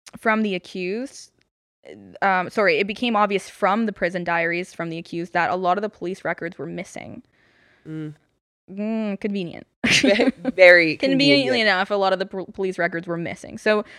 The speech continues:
Speaker 1: the
Speaker 2: When
Speaker 1: doc-
Speaker 2: that happens, it's also like, <laughs> "Oh, okay, so you're hiding the real truth."
Speaker 1: Y-,
Speaker 2: Like,
Speaker 1: yeah, yeah. Like,
Speaker 2: you're
Speaker 1: that, that's
Speaker 2: covering
Speaker 1: the
Speaker 2: it
Speaker 1: red
Speaker 2: up.
Speaker 1: flag number one.
Speaker 2: Yeah.
Speaker 1: We're suspicious now.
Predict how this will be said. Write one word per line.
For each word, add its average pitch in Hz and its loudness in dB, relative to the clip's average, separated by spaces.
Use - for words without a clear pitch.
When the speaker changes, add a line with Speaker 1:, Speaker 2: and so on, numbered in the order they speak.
Speaker 1:
the 220 -2
Speaker 2:
When 226 8
Speaker 1:
doc- 196 8
Speaker 2:
that 262 6
happens, 269 2
it's 233 -14
also 214 6
like, 208 4
<laughs> - -20
"Oh, 240 12
okay, 165 0
so - -6
you're 165 4
hiding 160 6
the 147 -2
real 131 -4
truth." 123 -14
Speaker 1:
Y-, 269 4
Speaker 2:
Like, - 2
Speaker 1:
yeah, 247 4
yeah. 180 0
Like, 220 8
Speaker 2:
you're 214 12
Speaker 1:
that, 208 10
that's - 8
Speaker 2:
covering 175 4
Speaker 1:
the 143 0
Speaker 2:
it - 4
Speaker 1:
red 240 6
Speaker 2:
up. 233 -8
Speaker 1:
flag 214 0
number 190 -4
one. 175 -8
Speaker 2:
Yeah. - -2
Speaker 1:
We're 233 4
suspicious - -10
now. - -10